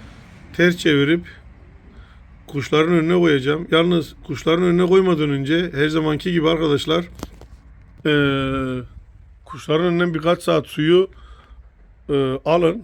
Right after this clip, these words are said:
susasınlar. İyicene bu suyu içsinler.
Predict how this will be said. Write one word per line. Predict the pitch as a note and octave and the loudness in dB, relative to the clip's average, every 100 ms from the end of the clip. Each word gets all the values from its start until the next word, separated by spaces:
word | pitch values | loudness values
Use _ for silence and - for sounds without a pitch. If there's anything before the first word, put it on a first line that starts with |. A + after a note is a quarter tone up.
| - | -16
susasınlar. | - - B2 C#3+ E3 F3+ D3+ F3 - - - - - | -16 -12 -4 -2 -2 -2 -2 -4 -10 -20 -20 -20 -10
İyicene | F3+ E3+ D3+ D3 D3 | -8 -2 -2 0 -2
bu | |
suyu | D3+ D#3 D#3 | -4 -2 -4
içsinler. | - E3+ D#3 C#3 | -2 -2 0 -2